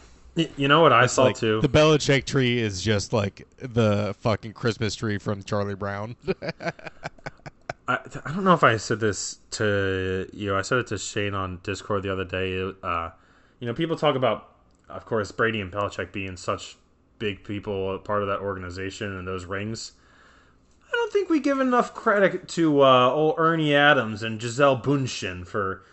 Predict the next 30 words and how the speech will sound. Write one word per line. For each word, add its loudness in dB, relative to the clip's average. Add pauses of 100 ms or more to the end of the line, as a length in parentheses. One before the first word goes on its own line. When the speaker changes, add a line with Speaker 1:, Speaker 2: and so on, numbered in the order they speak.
(380)
Speaker 1:
getting 0
Brady 6
to -6
sign 0
so 0
many -2
friendly -2
contracts -4
because -10
she -8
was -6
a -8 (320)
bajillionaire. 0 (1120)
And -2 (220)
it -10
does 0
seem -2
like 0
some -10
things -2
have 0
kinda 2
regressed 2
a -4
little -2
bit -4 (140)
since -14
Ernie -2
left, -14
too. -10